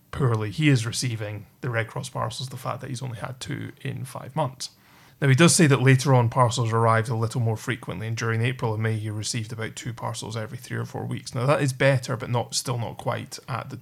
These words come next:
regularity that we see, possibly a little bit later in the war.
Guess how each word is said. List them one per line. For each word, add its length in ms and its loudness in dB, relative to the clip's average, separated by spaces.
regularity 720 6
that 120 -2
we 80 -4
see, 360 0
possibly 340 6
a 40 10
little 400 6
bit 180 -2
later 300 -2
in 80 -2
the 80 -2
war. 500 -6